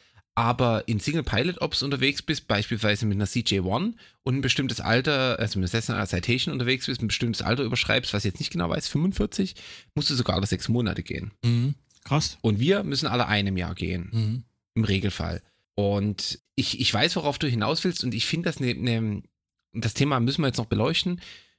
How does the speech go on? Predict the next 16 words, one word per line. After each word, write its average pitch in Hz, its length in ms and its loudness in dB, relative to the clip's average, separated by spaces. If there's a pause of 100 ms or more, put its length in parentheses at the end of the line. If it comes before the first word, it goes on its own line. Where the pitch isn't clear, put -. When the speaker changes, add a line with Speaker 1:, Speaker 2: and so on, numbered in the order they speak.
(260)
Speaker 1:
Äh, 110 300 4
ich 104 100 -2
glaub 135 160 0
zumindest, 104 220 0
worauf 95 160 -2
du 113 100 -2
hinaus 107 200 0
willst, - 120 -4
aber 110 100 -2
ich 104 80 2
find - 160 -2
das 151 80 0
eine 120 120 2
negative 123 460 0
Tendenz 117 580 0
aktuell, 139 680 0